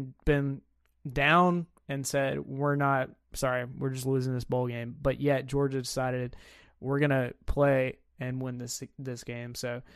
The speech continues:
um, that was, uh, good for Georgia. Um, Kentucky beat North, uh, N C State,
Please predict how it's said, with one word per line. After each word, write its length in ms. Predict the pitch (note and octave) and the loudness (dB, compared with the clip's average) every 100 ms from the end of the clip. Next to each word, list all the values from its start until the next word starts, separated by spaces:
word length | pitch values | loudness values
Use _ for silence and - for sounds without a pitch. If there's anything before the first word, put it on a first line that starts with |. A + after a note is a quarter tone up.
| - _ - | -20 _ -8
um, 320 | B2+ B2 A#2+ - | -4 -4 -6 -6
that 160 | C#3+ C#3 | 0 2
was, 280 | C3 B2 B2+ | 0 -2 -4
uh, 380 | B2+ B2+ B2+ - - | -2 -2 -4 -6 -8
good 220 | D3 D3 - | 0 0 2
for 140 | C#3+ | 0
Georgia. 480 | C3+ C#3 C3+ C3+ C3+ - _ _ _ - - - - D#3 | 2 2 4 2 2 -4 _ _ _ -14 -14 -14 -6 2
Um, 260 | D#3 D3+ | 4 6
Kentucky 360 | D3+ E3 F3 E3+ | 4 6 6 6
beat 220 | E3 D#3+ | 6 6
North, 220 | D3+ D#3+ - | 4 2 4
uh, 140 | D3 D3 | 4 4
N 140 | D#3 | 2
C 180 | D#3 D3 | 2 0
State, 520 | - F3 E3 D#3 | 4 6 6 4